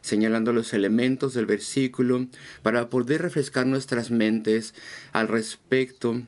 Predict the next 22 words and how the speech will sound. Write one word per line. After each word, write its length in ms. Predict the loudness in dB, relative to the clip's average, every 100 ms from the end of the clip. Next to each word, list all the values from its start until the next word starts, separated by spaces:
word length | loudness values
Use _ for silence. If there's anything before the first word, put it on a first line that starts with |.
| -2
de 100 | -2
todos 300 | 0 0 0
los 160 | 0 -2
principios 960 | 0 0 0 0 0 2 0 0 -4 -20 -20 -20 -8
de 120 | 0
la 100 | 2
oración 400 | 2 -2 -2 -2
personal. 640 | -2 -4 -2 -2 0 -2 -6 -16 -16 -2
Y 100 | -2
comienzo 840 | 0 0 2 2 0 -2 -2 -2 -4 -18 -20 -20 -20 -20 -8
con 440 | 2 4 4 0 0
lo 200 | 2 2
obvio 540 | 2 2 2 2 2
aquí 220 | 0 0
en 80 | 0
el 80 | 2
versículo 560 | 0 -2 -4 -2 0 0
sexto, 580 | 0 0 0 -2 -2 -2 -12 -20 -20 -6
"Por 220 | 0 2
nada 480 | 2 2 2 0 0 -4 -16 -10
estéis 720 | -2 -2 0 2 4 4 0 -4
afanosos", 760 | -4 -2 -2 -4 -6 -10 -12